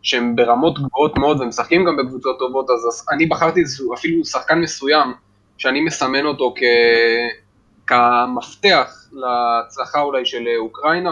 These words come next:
ול-, לפריחה מחדש של הדור, זה רוסלן, אה, מלינובסקי מאטלנטה.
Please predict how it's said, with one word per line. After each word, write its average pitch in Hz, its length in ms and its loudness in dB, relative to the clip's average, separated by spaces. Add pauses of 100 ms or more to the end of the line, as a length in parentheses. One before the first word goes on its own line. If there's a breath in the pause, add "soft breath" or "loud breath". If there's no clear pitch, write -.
ול-, 113 160 -4 (760)
לפריחה 135 400 -2
מחדש 143 400 -2
של 131 140 -4
הדור, 156 280 0
זה 123 180 -4
רוסלן, 135 420 -4
אה, 120 340 -10
מלינובסקי 127 520 -8
מאטלנטה. 123 920 0